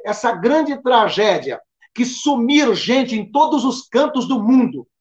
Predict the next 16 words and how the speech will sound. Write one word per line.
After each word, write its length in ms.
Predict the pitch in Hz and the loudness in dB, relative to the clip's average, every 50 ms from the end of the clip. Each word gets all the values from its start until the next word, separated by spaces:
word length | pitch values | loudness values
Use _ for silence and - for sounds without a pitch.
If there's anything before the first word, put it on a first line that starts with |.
| _ _ _ | _ _ _
começar 360 | - 240 247 247 240 - 269 | 0 2 2 2 2 2 0
a 40 | - | 0
desaparecer 680 | 226 185 247 247 254 - 262 262 247 233 - 269 262 247 | 0 0 0 0 2 2 0 0 0 -2 -2 -4 -4 -2
gente 260 | - 262 269 - 247 | 0 0 -2 -2 -2
em 60 | 233 | 0
todos 180 | - 277 277 240 | 2 2 2 2
os 100 | 240 - | -2 -2
cantos 260 | - 269 247 - 277 | -2 -2 -2 -2 -4
do 100 | 240 226 | -2 0
mundo, 340 | 233 285 285 208 - - - _ _ - - - - | 0 0 0 0 -4 -8 -12 _ _ -20 -12 -4 -2
eles 340 | 247 277 269 269 233 170 156 | 0 0 0 0 -2 -2 0
vão 300 | 185 269 277 277 262 254 | 2 4 6 6 6 6
automaticamente 1040 | 262 277 277 277 269 254 233 240 240 247 - 240 233 202 220 247 269 269 - - - | 6 6 4 4 2 2 4 4 2 0 0 0 0 0 0 -2 -2 -2 -4 -8 0
assumir 1080 | - 226 247 262 277 262 - - - - 277 277 254 233 226 226 262 277 277 277 262 247 | 2 4 4 4 2 0 -4 -10 -8 -4 -2 -2 0 0 2 2 4 4 4 4 4 4
o 160 | 233 233 226 | 2 0 -2
poder. 640 | - - 226 208 185 - - 202 214 190 - - - | 0 2 2 2 2 2 4 4 4 4 2 -2 -8